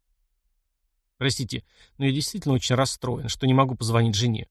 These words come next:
попытался оправдаться Мэйбери. «Боюсь, она с ума сойдет от беспокойства». «Уверен, этого не случится», улыбнулся Фолкнер. «Будем надеяться, ваша супруга действительно встревожена вашим отсутствием, но навряд ли сойдет с ума».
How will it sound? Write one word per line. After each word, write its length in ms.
попытался 480
оправдаться 540
Мэйбери. 480
«Боюсь, 320
она 320
с 120
ума 200
сойдет 440
от 60
беспокойства». 800
«Уверен, 500
этого 240
не 80
случится», 640
улыбнулся 520
Фолкнер. 540
«Будем 260
надеяться, 440
ваша 180
супруга 400
действительно 480
встревожена 480
вашим 320
отсутствием, 560
но 80
навряд 380
ли 60
сойдет 340
с 80
ума». 240